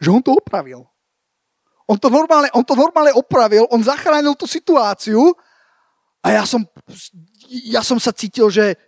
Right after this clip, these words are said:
ja chcem byť, že to je ten Ezau, aký chcem byť ja. A nie som. Ja som ten, čo ho, aby nezavadzal, čo ho posadíš na zadné sedadlo a dáš mu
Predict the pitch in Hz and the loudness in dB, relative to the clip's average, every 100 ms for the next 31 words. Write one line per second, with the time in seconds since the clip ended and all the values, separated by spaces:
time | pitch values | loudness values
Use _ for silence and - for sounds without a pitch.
0 | - 214 - - 220 202 180 - - - | -6 -4 -4 -6 -6 -6 -10 -14 -18 -4
1 | 233 214 226 262 226 190 180 185 175 - | -4 -2 -4 -2 -2 0 0 -2 -4 -8
2 | - 190 - 208 202 165 202 190 - _ | -10 -8 -4 -2 -2 -2 0 0 -2 _
3 | _ _ _ _ _ _ _ _ _ _ | _ _ _ _ _ _ _ _ _ _
4 | _ _ 131 156 175 196 165 131 113 _ | _ _ -10 -4 -2 -2 -6 -12 -14 _
5 | _ _ _ _ _ _ _ _ _ _ | _ _ _ _ _ _ _ _ _ _
6 | _ _ _ _ 156 185 185 202 196 190 | _ _ _ _ -12 -8 -4 -4 -2 0
7 | 175 170 _ _ _ _ - 170 196 190 | 0 0 _ _ _ _ -10 -4 -2 0
8 | 185 175 180 185 165 202 208 180 185 180 | 0 0 0 0 -2 -4 -4 -4 -6 -2
9 | 202 180 214 196 185 185 190 170 180 175 | -2 -2 -4 -2 -2 0 0 0 -6 -6
10 | 185 | -6